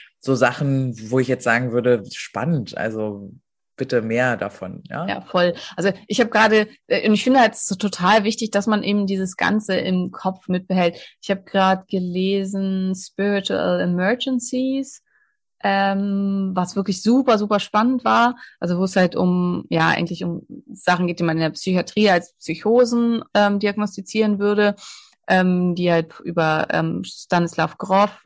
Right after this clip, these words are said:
Speaker 2: ähm, als Spiritual Emergencies zum Teil bezeichnet wurden. Ähm, und es ging, geht halt darum, also es sind halt vierzehn Geschichten von Menschen, die psychotische Episoden oder schizophrene Episoden in ihrem Leben hatten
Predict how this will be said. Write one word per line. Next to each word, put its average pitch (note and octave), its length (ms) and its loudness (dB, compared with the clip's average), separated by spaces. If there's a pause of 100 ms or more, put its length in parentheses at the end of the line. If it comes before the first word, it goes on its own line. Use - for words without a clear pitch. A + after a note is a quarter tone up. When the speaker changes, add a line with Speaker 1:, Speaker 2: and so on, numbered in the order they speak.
Speaker 2:
ähm, F3 760 -2
als - 300 -4
Spiritual E3+ 460 -2
Emergencies A3+ 1000 0
zum G#3 220 -8
Teil G3+ 160 2
bezeichnet G3 580 -4
wurden. G3+ 520 0 (380)
Ähm, F#3 680 4 (260)
und F3+ 140 0
es - 580 -8 (120)
ging, F3 500 0
geht F3+ 160 0
halt E3 180 2
darum, E3 300 0
also D#3+ 140 -4
es D3 80 -8
sind D#3+ 220 -4
halt D#3 200 -2
vierzehn F#3 320 -2
Geschichten - 480 -6
von D#3 160 -4
Menschen, D#3+ 340 -2
die D#3 80 -6
psychotische E3 640 -6
Episoden D#3+ 520 -2
oder D#3 160 -2
schizophrene F3+ 600 -2
Episoden E3+ 440 -4
in D#3+ 100 -2
ihrem D#3 200 -4
Leben D#3 320 -4
hatten G#3+ 420 0